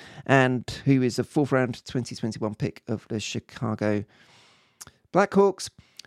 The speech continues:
And Dylan McLaughlin also scored, so that means Vecchia have a four one lead after a scoreless third period. So three-goal lead for the Swedes. They head back home. Ingolstadt will go there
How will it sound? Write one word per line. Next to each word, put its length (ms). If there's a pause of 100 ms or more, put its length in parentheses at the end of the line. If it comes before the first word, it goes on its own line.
And 200
Dylan 180
McLaughlin 520
also 300
scored, 500
so 400
that 260
means 280 (120)
Vecchia 540 (320)
have 300
a 80
four 420
one 320
lead 320 (1040)
after 220
a 40
scoreless 400
third 240
period. 300
So 320 (120)
three-goal 640
lead 380 (260)
for 160
the 120
Swedes. 680
They 260
head 300
back 340
home. 400 (960)
Ingolstadt 600
will 100
go 220
there 240